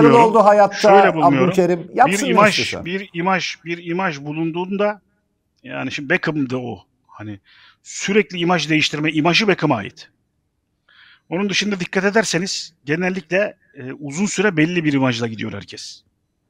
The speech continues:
Speaker 1: Yani, e, uluslararası starlardan bahsediyorum yani. Mesela Messi
Speaker 2: Cristiano
Speaker 1: çok uzun
Speaker 2: Ronaldo,
Speaker 1: süre dövme
Speaker 2: Messi.
Speaker 1: dahi, dövme
Speaker 2: Tabii.
Speaker 1: dahi yaptırmadı.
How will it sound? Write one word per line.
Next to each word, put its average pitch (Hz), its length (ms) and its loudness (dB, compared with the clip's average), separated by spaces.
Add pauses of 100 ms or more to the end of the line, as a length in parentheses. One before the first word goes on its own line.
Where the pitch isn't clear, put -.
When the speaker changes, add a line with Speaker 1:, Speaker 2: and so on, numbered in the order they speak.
(340)
Speaker 1:
Yani, 120 320 -6 (680)
e, 120 40 -16 (340)
uluslararası 135 640 -2
starlardan 131 580 2
bahsediyorum 104 500 -10
yani. 101 160 -18
Mesela 107 420 -10 (640)
Messi 135 260 2
Speaker 2:
Cristiano 147 220 0
Speaker 1:
çok - 160 2
uzun 113 100 -2
Speaker 2:
Ronaldo, 156 100 0
Speaker 1:
süre 175 180 2
dövme 147 140 6
Speaker 2:
Messi. 151 180 8
Speaker 1:
dahi, 117 260 4 (320)
dövme 135 200 6
Speaker 2:
Tabii. 160 100 6
Speaker 1:
dahi 131 200 6
yaptırmadı. 113 560 -4